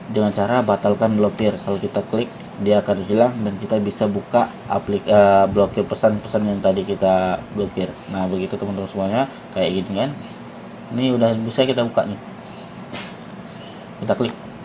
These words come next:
Nah, kalau udah bisa diklik ini, berarti udah selesai. Nah, begitulah caranya untuk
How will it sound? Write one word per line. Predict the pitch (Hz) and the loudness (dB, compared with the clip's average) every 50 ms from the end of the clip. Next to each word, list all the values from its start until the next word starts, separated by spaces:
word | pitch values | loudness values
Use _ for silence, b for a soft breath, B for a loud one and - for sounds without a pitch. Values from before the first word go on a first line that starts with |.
| - - - - - | -16 -16 -14 -6 0
Nah, | 113 104 104 98 95 90 90 85 - | 4 6 6 6 6 4 2 2 2
kalau | - 95 104 104 101 | 4 4 6 6 6
udah | 104 104 101 | 4 4 4
bisa | 101 98 - 104 | 2 2 0 0
diklik | - - - - - - - 113 110 - 104 | -2 -2 -4 -6 -8 -6 -2 -2 -2 0 0
ini, | 107 120 135 139 135 - - 113 | -2 -2 -2 -4 -6 -8 -6 -4
berarti | 101 95 98 - 123 127 120 117 - | -2 -2 0 0 0 -2 -2 -2 -4
udah | - 101 98 90 | -2 -2 0 0
selesai. | - 92 87 - 101 90 87 82 - - - - - - - - | -2 -2 -2 0 2 2 0 0 -4 -8 -12 -14 -14 -12 -6 -2
Nah, | 98 95 90 | 0 2 2
begitulah | 95 87 104 92 104 104 - - | 0 -2 -4 -2 2 4 4 4
caranya | - - 98 92 87 90 92 90 98 110 120 127 127 117 | 4 4 4 4 4 4 0 0 0 0 0 0 0 0
untuk | 107 107 - - 131 | -2 -4 -2 -2 -2